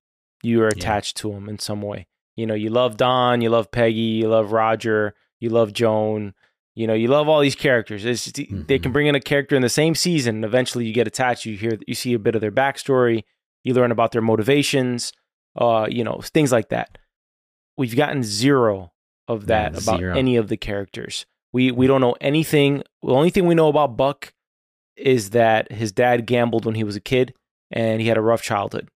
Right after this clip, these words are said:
Speaker 1: That's the only thing we've learned about any of the characters so far. We don't know anything about Biddick's time in New York, his gr-,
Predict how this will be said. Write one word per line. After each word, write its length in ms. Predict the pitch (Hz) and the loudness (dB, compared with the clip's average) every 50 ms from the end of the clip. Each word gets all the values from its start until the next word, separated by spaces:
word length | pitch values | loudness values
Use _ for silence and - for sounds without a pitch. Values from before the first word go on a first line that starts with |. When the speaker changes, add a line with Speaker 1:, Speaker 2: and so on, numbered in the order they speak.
| _ | _
Speaker 1:
That's 200 | - 120 120 - | -2 0 0 0
the 100 | - 120 | 2 2
only 180 | 127 139 147 147 | 2 4 2 2
thing 140 | 123 143 139 | 2 2 0
we've 160 | 131 120 113 | 0 0 0
learned 220 | 120 120 120 117 110 | 0 0 0 0 0
about 200 | 110 110 - - _ - | 0 -2 -2 -4 _ -4
any 220 | - 139 139 135 131 | -2 0 2 4 2
of 100 | 127 110 | 2 2
the 80 | 110 | -2
characters 380 | - - 123 107 101 - - - | -4 -2 -2 -4 -4 -4 -8 -12
so 100 | - 104 | -12 -12
far. 200 | - - 107 101 | -10 -8 -6 -6
We 80 | 104 110 | -4 -2
don't 140 | 110 117 113 | 0 0 0
know 60 | - | 0
anything 460 | - 127 139 147 147 135 151 139 127 | 2 2 2 2 2 2 2 2 2
about 340 | 120 110 117 110 107 107 - _ _ _ _ _ _ _ 110 | 2 2 2 2 2 0 -2 _ _ _ _ _ _ _ 0
Biddick's 320 | 139 135 131 127 - - | 2 4 4 2 0 -2
time 260 | - 127 120 113 113 | -4 -2 -2 -2 -2
in 80 | 110 110 | -2 -4
New 60 | 110 | -4
York, 540 | 107 104 117 139 160 170 165 - - - _ _ _ _ _ _ - | -4 0 2 2 2 2 0 -4 -8 -20 _ _ _ _ _ _ -8
his 160 | 113 113 101 95 | -6 -6 -6 -6
gr-, 120 | - 131 | -6 -8